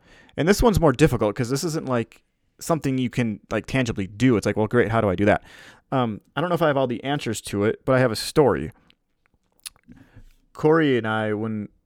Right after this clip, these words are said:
uh, we were dating, even, <laughs> even sometimes now, when we have a decision to make, and she honestly just doesn't care, um,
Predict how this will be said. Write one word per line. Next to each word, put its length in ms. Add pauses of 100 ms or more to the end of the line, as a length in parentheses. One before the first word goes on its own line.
(140)
uh, 320 (120)
we 120
were 100
dating, 280
even, 220 (120)
<laughs> 100
even 240
sometimes 420
now, 300 (360)
when 140
we 100
have 100
a 20
decision 400
to 120
make, 360 (100)
and 160
she 240
honestly 540
just 240
doesn't 300 (960)
care, 500 (720)
um, 380